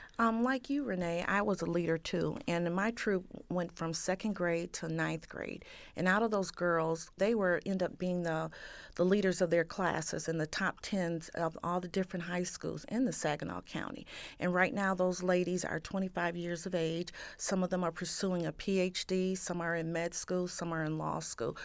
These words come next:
some are in politics. I, and I feel proud to feel like Girl Scouts showed them that they could be whoever they wanted to be.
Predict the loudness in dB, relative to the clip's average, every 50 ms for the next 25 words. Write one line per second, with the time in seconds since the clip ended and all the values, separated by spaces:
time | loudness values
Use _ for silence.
0 | -10 -12 -10 -8 -2 2 4 4 6 6 4 2 0 0 -2 -2 0 -2 -2 -2
1 | -4 -4 -6 -6 -6 -10 -12 -12 -12 -12 -14 -2 4 6 8 8 8 6 2 -2
2 | 4 6 8 8 8 8 10 12 12 12 12 10 8 4 4 8 10 12 12 12
3 | 10 6 2 2 8 10 12 12 12 12 10 8 6 2 0 -2 -2 -4 -8 0
4 | 4 6 6 8 8 6 4 4 2 4 6 6 8 6 6 2 0 0 0 0
5 | 0 0 0 2 6 6 6 6 6 4 2 2 2 2 2 4 4 4 4 0
6 | -4 -2 -2 -4 -2 -2 -4 -4 -4 0 4 6 6 6 4 4 2 2 2 2
7 | 0 -2 -2 -4 -6 -8 -12 -10 -8 -8 -8 -8 -10